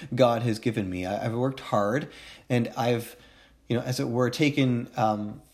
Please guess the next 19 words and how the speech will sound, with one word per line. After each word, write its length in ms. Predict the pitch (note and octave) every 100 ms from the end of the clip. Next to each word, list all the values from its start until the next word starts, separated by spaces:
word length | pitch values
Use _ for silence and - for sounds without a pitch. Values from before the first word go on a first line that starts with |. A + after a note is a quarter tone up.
| _ _
pride, 680 | - - D3+ D3 A2+ F2 - - - _ _ _ _ _
uh, 180 | A2+ G2+
in 180 | - B2+
my 160 | B2 A2+
ability 500 | G#2+ A#2 A#2 A2 G#2
to 120 | A2
be 200 | G2 A2
your 380 | G#2+ G2+ G2+ F#2
pastor. 640 | - A#2+ G2+ - - - - _ _ _ _ _ _ _ - - - -
Now, 160 | C3+ C3
I'm 100 | C#3
not 200 | D#3+ D#3
saying 360 | - C#3+ C#3
that 100 | B2
I'm 120 | G#2
perfect. 680 | - - A#2 - E2 - - - _ _ B2
Don't 400 | A2+ A#2+ C3 - - -
get 360 | A#2 G#2 -
that, 360 | G#2 F#2+ - A2+